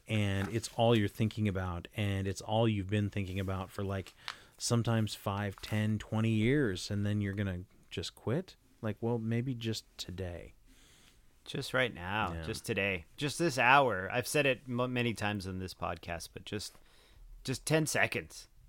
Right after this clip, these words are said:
Speaker 2: and then ten more,
Speaker 1: And then
Speaker 2: and
Speaker 1: ten
Speaker 2: maybe
Speaker 1: more.
Speaker 2: ten more.
Speaker 1: And then
Speaker 2: Yeah.
Speaker 1: ten more.
Speaker 2: And then eventually you won't even be thinking about the seconds. You'll just be like, "Yeah, I'm just grooving. I'm living life. I'm doing
Speaker 1: Mm-hmm.
Speaker 2: great, man. I'm just, you know, I'm,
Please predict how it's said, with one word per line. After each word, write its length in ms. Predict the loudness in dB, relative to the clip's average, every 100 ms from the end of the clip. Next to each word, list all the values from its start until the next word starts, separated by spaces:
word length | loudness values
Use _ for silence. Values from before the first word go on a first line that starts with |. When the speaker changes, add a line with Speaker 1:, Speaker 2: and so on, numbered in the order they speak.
| -6
Speaker 2:
and 100 | -2
then 140 | -2
ten 200 | 0 0
more, 360 | 0 -8 -10 -12 -20 -20 -20 -20 _
Speaker 1:
And 100 | -6
then 100 | -4
Speaker 2:
and 80 | -2
Speaker 1:
ten 160 | 0 2
Speaker 2:
maybe 60 | 4
Speaker 1:
more. 40 | 2
Speaker 2:
ten 100 | 0
more. 220 | -4 -14 -16 -6
Speaker 1:
And 100 | 0
then 80 | 4
Speaker 2:
Yeah. 120 | 6
Speaker 1:
ten 140 | 6
more. 320 | 4 4 4 0 -10 -20 -20 -12 0
Speaker 2:
And 120 | 4
then 80 | 6
eventually 380 | 6 4 6 8
you 80 |
won't 120 | 8 8
even 180 | 6
be 80 | 4
thinking 400 | 0 -2 0 0
about 240 | 4 2 2
the 80 |
seconds. 600 | -4 -4 -4 -8 -12 -12 -6
You'll 140 | -2
just 200 | -2 -2
be 140 | 0
like, 300 | 2 0 2
"Yeah, 160 | 6 8
I'm 100 | 8
just 180 | 2 0
grooving. 360 | 2 2 4
I'm 160 | 4 4
living 220 | 4 4
life. 380 | 8 8 8 6
I'm 200 | 2 4
doing 140 | 4 4
Speaker 1:
Mm-hmm. 60 |
Speaker 2:
great, 280 | 6 4 4
man. 160 | 2 0
I'm 120 | 0
just, 320 | -4 -6 -8
you 180 | -6 -2
know, 100 | -2
I'm, 140 | -2